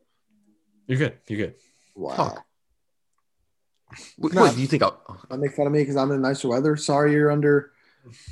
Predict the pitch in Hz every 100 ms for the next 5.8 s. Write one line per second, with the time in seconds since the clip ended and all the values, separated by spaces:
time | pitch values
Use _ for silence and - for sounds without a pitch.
0 | - - - 147 147 139 160 127 143 143
1 | 135 107 - - - _ _ _ _ -
2 | - - - _ - - _ _ _ _
3 | - _ _ _ _ _ _ _ _ _
4 | _ _ _ _ _ _ _ _ - _
5 | - 139 143 139 254 156 135 135